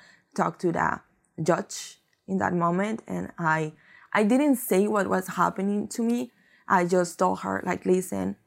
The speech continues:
um, this is insane. My kids are not even in school. It's almost a year after, and the father is,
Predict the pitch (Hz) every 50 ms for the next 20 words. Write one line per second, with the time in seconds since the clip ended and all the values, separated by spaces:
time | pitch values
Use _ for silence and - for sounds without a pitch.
0 | - 190 180 185 - - 190 185 180 175 175 170 170 180 - - _ _ _ _
1 | _ _ _ _ - 196 202 202 196 - 202 180 175 175 180 196 190 175 175 -
2 | - 175 170 - 190 180 180 170 170 165 165 165 165 165 160 160 165 165 175 180
3 | - - - - 214 202 190 196 196 202 202 _ - 190 185 - - - - -
4 | - - 185 190 170 175 170 175 175 170 - - 175 165 170 175 175 180 185 -
5 | - 180 190 - - - - 190 185 185 185 - 185 180 175 185 190 - - 185
6 | 180 180 175 - - 180 - - -